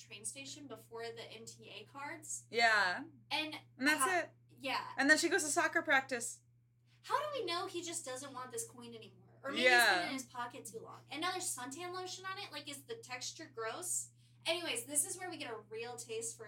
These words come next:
Speaker 1: how horny Kate Bryan is, because Tom says, "There's just something about slipping something solid into that little slot and hearing that satisfying plink, then reaping the rewards." And
Speaker 2: I
Speaker 1: even
Speaker 2: missed that completely when I read this book.
Speaker 1: And then Reed's internalized monologue is like, "Is this metaphor noted?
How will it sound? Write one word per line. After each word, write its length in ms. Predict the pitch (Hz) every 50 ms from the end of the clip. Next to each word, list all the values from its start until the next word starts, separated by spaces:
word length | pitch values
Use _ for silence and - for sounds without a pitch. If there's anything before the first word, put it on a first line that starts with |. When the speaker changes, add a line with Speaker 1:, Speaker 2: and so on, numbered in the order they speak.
| 214 214
Speaker 1:
how 140 | 196 196 196 196
horny 300 | 196 202 202 208 226 -
Kate 160 | 226 226 190 -
Bryan 300 | 185 185 190 196 208 226
is, 160 | 262 262 -
because 260 | 226 226 226 - -
Tom 240 | - - 247 262 262
says, 360 | 254 - 226 202 190 - - - _ - _ - - - _ - - -
"There's 220 | 254 262 262 -
just 220 | 285 285 269 - -
something 320 | 285 285 - - 320 311
about 220 | 294 - - -
slipping 420 | - - - 226 226 - 240 233 233
something 380 | 233 - 226 226 226 226 220
solid 500 | 220 - - - 202 202 202 214 226 233
into 240 | 226 220 214 - -
that 240 | 202 196 190 190 -
little 180 | - 185 190 190
slot 520 | - - - - - - - - - - - -
and 100 | - -
hearing 200 | 233 214 - -
that 160 | 220 - -
satisfying 720 | - - - 220 226 233 226 220 - - 220 - 226 220 - - -
plink, 160 | 226 214 214 208 - - _
then 100 | 233 220 214 208
reaping 300 | 202 202 208 - 214 214
the 80 | - -
rewards." 540 | - 180 180 - - - - - - - - - - - - - - - 277
And 120 | 311 311
Speaker 2:
I 140 | 247 320 349
Speaker 1:
even 140 | - 262 220
Speaker 2:
missed 240 | 214 262 - - -
that 220 | 220 185 180 -
completely 520 | 214 208 202 - - 185 180 143 143 170 170
when 140 | 170 165
I 60 | 165 175
read 180 | 226 - - - -
this 220 | 494 508 - -
book. 260 | - - 415 494 480 - 427 440 - - - 453 480 - 480 494 -
Speaker 1:
And 80 | 330
then 240 | 440 466 392 330 277
Reed's 320 | 294 311 339 370 440 359 349
internalized 600 | 339 339 359 370 392 370 339 330 311 294 285 277
monologue 400 | 277 262 269 269 269 254 240 233
is 140 | 247 240 -
like, 180 | 226 247 269 277 277 254
"Is 140 | 247 240 277
this 160 | 285 - -
metaphor 340 | 254 233 247 254 - 262 240
noted? 360 | 233 214 214 220 262 320